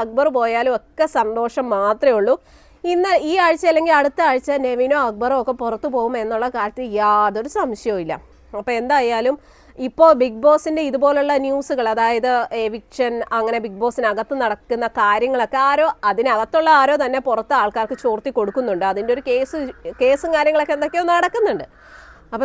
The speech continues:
നമുക്കൊന്നും ഇത് ആരും ചോർത്തി തരുന്നുമില്ല, ഒന്നുമില്ല. നമുക്ക് ഇതുപോലെ സോഷ്യൽ മീഡിയയിൽ നിന്ന് തന്നെ കിട്ടുന്ന അറിവുകളാണ് നമ്മൾ നമ്മുടെ ചാനലിലൂടെ പറയുന്നത്. എന്തായാലും വളരെയധികം സന്തോഷം. ആര്യനെ പോലെ ഒരു വൃത്തികെട്ടവൻ എവിക്റ്റ് ആയി എന്ന് കേട്ടപ്പോൾ സന്തോഷം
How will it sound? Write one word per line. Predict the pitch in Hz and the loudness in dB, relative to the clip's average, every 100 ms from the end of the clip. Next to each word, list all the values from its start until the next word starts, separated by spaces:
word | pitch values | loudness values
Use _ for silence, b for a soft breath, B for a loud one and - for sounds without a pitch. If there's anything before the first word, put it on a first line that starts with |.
| 277 | 0
നമുക്കൊന്നും | 269 294 392 403 403 | 2 0 -2 -2 0
ഇത് | 381 330 | 4 4
ആരും | 320 330 | 2 2
ചോർത്തി | 320 254 302 302 | 2 2 0 0
തരുന്നുമില്ല, | 320 320 330 302 302 | 0 0 -2 2 2
ഒന്നുമില്ല. | 233 277 220 208 185 | 2 2 2 0 -2
നമുക്ക് | 196 277 359 | -6 -6 -4
ഇതുപോലെ | 302 311 294 | -2 -2 0
സോഷ്യൽ | 247 226 269 269 | -2 0 2 4
മീഡിയയിൽ | 262 262 277 | 4 4 6
നിന്ന് | 285 | 4
തന്നെ | 254 240 | 2 -2
കിട്ടുന്ന | 220 233 247 214 | -4 -2 2 2
അറിവുകളാണ് | 214 247 269 233 220 302 | 2 2 2 2 0 -2
നമ്മൾ | 370 453 302 | -2 0 0
നമ്മുടെ | 247 247 | 0 0
ചാനലിലൂടെ | 233 208 214 202 220 302 | 0 0 0 0 0 0
പറയുന്നത്. | 302 247 180 170 - _ 226 | 2 2 0 -6 -12 _ -6
എന്തായാലും | 233 285 302 320 233 | 0 0 0 0 0
വളരെയധികം | 214 254 311 240 214 247 - | 0 2 0 0 -2 -4 -4
സന്തോഷം. | 208 175 190 185 220 202 202 | -4 -2 -4 -4 -4 0 2
ആര്യനെ | 370 320 330 277 | 0 0 0 0
പോലെ | 262 254 233 | 0 0 0
ഒരു | 247 | -2
വൃത്തികെട്ടവൻ | 214 - 269 262 220 208 214 b b b - | -6 -8 -4 -4 -2 -2 -4 b b b -6
എവിക്റ്റ് | 240 220 269 226 | -6 -2 0 2
ആയി | 240 | 2
എന്ന് | 240 220 | 0 -2
കേട്ടപ്പോൾ | 220 269 359 339 285 | -4 -4 -6 -4 -2
സന്തോഷം | 247 233 233 - | -2 -2 -4 -4